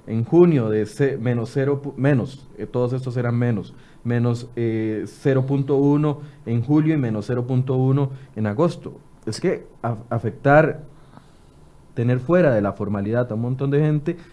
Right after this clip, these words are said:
no es solo el tema del, del acceso a la seguridad social, el acceso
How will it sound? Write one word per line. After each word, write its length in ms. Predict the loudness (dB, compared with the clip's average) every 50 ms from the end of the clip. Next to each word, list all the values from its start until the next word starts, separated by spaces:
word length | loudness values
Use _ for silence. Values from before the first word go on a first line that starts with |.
| -14 -6
no 140 | -2 0 2
es 100 | 2 0
solo 420 | 0 0 0 2 2 2 0 -2 -2
el 160 | -2 -4 -2
tema 320 | -2 -2 0 0 0 0 -2
del, 380 | -2 -2 -2 -4 -6 -6 -4
del 160 | -4 -4 -4
acceso 460 | -4 -6 -6 -6 -6 -4 -4 -6 -6 -4
a 80 | -4
la 100 | -6 -6
seguridad 500 | -6 -8 -8 -8 -6 -4 -4 -2 -4 -4 -6
social, 420 | -8 -6 -2 0 2 4 4 4
el 120 | 2 2
acceso 500 | 0 -2 -2 -2 -2 -2 0 -2 -2 -4